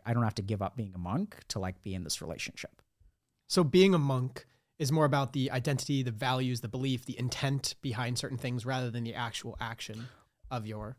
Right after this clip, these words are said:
Speaker 1: Well, so,
Speaker 2: you know,
Speaker 1: so
Speaker 2: or, or why you're doing
Speaker 1: Yeah, so
Speaker 2: something.
Speaker 1: I, I would
Speaker 2: Yeah.
Speaker 1: say technically being a monk is not about that, but that's why I use the word sadhak.
Speaker 2: Right.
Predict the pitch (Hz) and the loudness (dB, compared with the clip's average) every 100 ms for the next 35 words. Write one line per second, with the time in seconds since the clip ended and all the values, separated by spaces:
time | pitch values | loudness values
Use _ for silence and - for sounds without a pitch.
0 | - 226 208 - 202 127 196 185 180 147 | 4 8 10 8 4 4 6 6 6 6
1 | 143 139 127 113 110 143 131 - 180 175 | 6 6 4 0 4 8 8 10 8 10
2 | 202 202 202 185 214 226 208 185 156 170 | 10 10 8 8 6 4 4 4 6 8
3 | 165 120 123 180 156 120 123 120 110 92 | 8 8 8 8 6 6 8 8 6 4
4 | 104 127 147 - 151 135 123 127 113 104 | 2 6 6 8 6 6 6 4 4 6
5 | 113 104 139 202 - 131 117 | 6 8 8 8 2 -4 -4